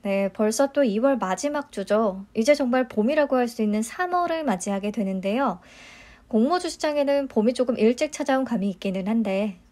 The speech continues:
본격적으로 봄을 알리게 되는 삼월에는 어떤 공모주들이 기다리고 있을지 미리 한번 훑어보도록 하겠습니다. 보시면 총 열네 개의 공모주 일정이 등록이 되어 있는데요. 일반 기업 공모는 여섯 개,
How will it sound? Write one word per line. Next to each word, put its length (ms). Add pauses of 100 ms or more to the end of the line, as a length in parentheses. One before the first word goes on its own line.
(100)
본격적으로 960
봄을 320
알리게 280
되는 240
삼월에는 760 (320)
어떤 420
공모주들이 760
기다리고 460
있을지 640
미리 220
한번 560
훑어보도록 720
하겠습니다. 680 (800)
보시면 380
총 220
열네 360
개의 240
공모주 420
일정이 320
등록이 380
되어 300
있는데요. 600 (300)
일반 400
기업 320
공모는 500
여섯 460
개, 240